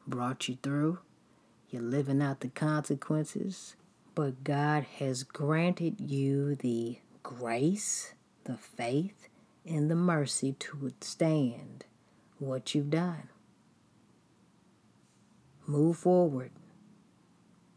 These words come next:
Don't allow that to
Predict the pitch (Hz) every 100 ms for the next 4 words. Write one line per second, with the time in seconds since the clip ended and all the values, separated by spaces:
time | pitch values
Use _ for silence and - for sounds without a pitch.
0 | _ _ - 147 151 147 151 147 139 135
1 | 180 233 175 - - - _ _ _ _
2 | _ _ _ _ - - 147 135